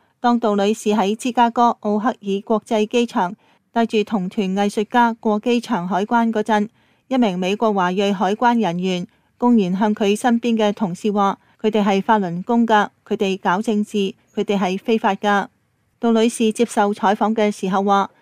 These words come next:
呢一名海關職員能夠講中文，而且帶有大陸口音，畀杜女士嘅印象係佢喺中國出生，佢對其他海關人員話，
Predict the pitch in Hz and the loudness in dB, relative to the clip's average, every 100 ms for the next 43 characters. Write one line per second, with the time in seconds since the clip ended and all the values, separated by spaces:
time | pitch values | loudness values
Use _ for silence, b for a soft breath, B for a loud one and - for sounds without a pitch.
0 | b b 233 226 185 175 185 208 240 226 | b b 0 2 0 0 0 0 2 0
1 | 226 240 196 180 180 _ - 190 226 233 | 2 -2 -2 -4 -6 _ -6 0 2 2
2 | 208 185 226 262 240 180 202 b b b | 2 0 0 0 2 2 -2 b b b
3 | 180 196 208 202 196 180 185 190 185 180 | -4 -2 0 0 2 0 0 0 0 -2
4 | 185 185 214 220 214 - _ 208 214 220 | -4 0 2 2 0 -6 _ 0 0 2
5 | 202 196 214 - 208 220 214 214 214 202 | 0 0 0 0 0 2 4 2 2 2
6 | 214 202 - - 208 214 208 254 233 226 | 2 0 -4 -2 2 2 0 0 0 0
7 | 208 - 247 254 233 220 - _ _ - | -2 -2 -2 2 2 2 -6 _ _ -2
8 | 254 254 254 233 170 240 247 - 190 240 | 2 2 2 -2 -2 0 2 2 2 2
9 | 233 214 170 175 175 196 196 | 2 2 0 -4 -2 0 -2